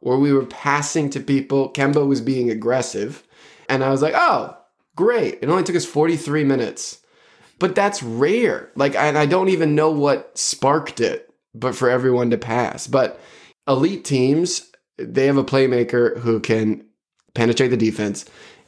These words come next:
and pass and create for others. And we don't have that. We've got a score first, undersized point guard.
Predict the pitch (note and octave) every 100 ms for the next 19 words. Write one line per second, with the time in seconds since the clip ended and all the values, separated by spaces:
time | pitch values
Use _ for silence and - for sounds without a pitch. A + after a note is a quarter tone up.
0 | - A2+ A2+ G#2+ G2 - A#2 A#2+ - -
1 | - - - _ _ _ - A#2+ A#2 A#2
2 | A2+ A2 A2 A2 A#2+ G#2+ G#2+ G2 G#2+ A#2+
3 | B2+ A#2 G#2 G#2+ F#2+ - A#1+ - - _
4 | A#2 A2+ A2+ - C#3+ C#3+ C#3 C#3 C3 -
5 | B2 A#2+ A#2 A2+ G#2+ - B2+ B2 C3 B2+
6 | B2